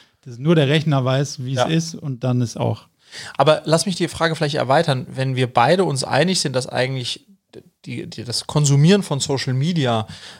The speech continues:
Speaker 2: die Kreativität, äh, so, oder die, die, den Output, den du am Ende hast, nicht steigert,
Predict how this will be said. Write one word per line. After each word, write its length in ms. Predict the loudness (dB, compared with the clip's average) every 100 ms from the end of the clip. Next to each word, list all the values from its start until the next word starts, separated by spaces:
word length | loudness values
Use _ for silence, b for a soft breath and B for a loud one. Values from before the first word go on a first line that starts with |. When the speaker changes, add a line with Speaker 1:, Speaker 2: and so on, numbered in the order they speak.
| B _
Speaker 2:
die 60 | -10
Kreativität, 1120 | -4 4 4 4 -2 -2 0 2 2 0 -4 -20 -20 -18
äh, 160 | -12 -10 -10
so, 220 | -4 -2 0
oder 220 | 0 0
die, 160 | -2 -8
die, 260 | -6 -8
den 320 | -10 -8 -4
Output, 400 | 4 4 4 0
den 100 | 0
du 100 | 0
am 140 | 0 0
Ende 160 | 0
hast, 240 | 0 0 -2
nicht 240 | 0 0
steigert, 680 | 0 0 0 0 -4 -8 -14